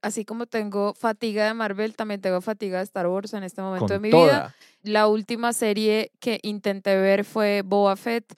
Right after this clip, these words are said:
Speaker 1: Vi dos episodios, la abandoné. Luego salió la de Obi-Wan y dije, "No la voy a ver". No la vi, me resistí. Y así salieron y dije, "No, no, no, no, no". Y luego salió Andor y todo el mundo, "Ah, Andor, Andor, Andor, maravillosa". Y yo, "Ah, no la voy a ver".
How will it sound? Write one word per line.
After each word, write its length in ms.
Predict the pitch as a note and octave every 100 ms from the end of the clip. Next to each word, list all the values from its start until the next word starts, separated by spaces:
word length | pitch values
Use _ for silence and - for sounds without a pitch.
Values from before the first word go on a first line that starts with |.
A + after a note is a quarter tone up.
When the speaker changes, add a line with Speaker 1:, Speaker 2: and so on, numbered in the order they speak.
| _
Speaker 1:
Vi 120 | G#3+
dos 160 | G#3 G3+
episodios, 580 | G#3 G3+ G3+ F#3+ G3+ -
la 140 | G#3
abandoné. 440 | G3 F3+ F3 G3
Luego 240 | A#3 G#3+ F#3+
salió 300 | G3+ G3 F3+
la 180 | F3+ F#3
de 60 |
Obi-Wan 500 | F#3+ F3+ F3+ F#3+ G3
y 140 | - G3+
dije, 180 | F#3+
"No 240 | G3 G3 G#3
la 120 | A3
voy 180 | E3+ E3
a 80 | D#3+
ver". 180 | F3+ C4 _ -
No 240 | C4+ G4+
la 140 | F#4
vi, 260 | A3+ A#3 E4
me 140 | - A3
resistí. 460 | G#3+ G#3 - D#4+ - -
Y 80 | C#4
así 260 | C4+ C#4+
salieron 480 | G#3 A#3 B3+ C4 D4+ -
y 100 | B3+ A#3+
dije, 180 | B3
"No, 220 | A3+ C4+ D#4+
no, 200 | B3+ D#4 -
no, 220 | C#4 C#4+
no, 180 | C#4 D4+
no". 220 | C4+ E4+ _ _ -
Y 60 | C#4
luego 340 | C#4+ D4 C#4+
salió 300 | D4+ D4+ C4
Andor 340 | B3+ A#3 F#3 -
y 100 | G#3
todo 140 | G#3+
el 80 | A3
mundo, 240 | A#3 A#3 A3
"Ah, 240 | C4 - -
Andor, 320 | C#4+ C4+ A3+ -
Andor, 300 | C4+ B3 -
Andor, 320 | C4 C4 A#3
maravillosa". 560 | G#3+ A#3+ B3 B3+ A#3 -
Y 80 | G3
yo, 120 | G3 -
"Ah, 160 | A3 G#3+ -
no 260 | G#3+ A3 C4+
la 120 | D#4+
voy 180 | D#4 D4+
a 100 | D4
ver". 240 | D4 F#3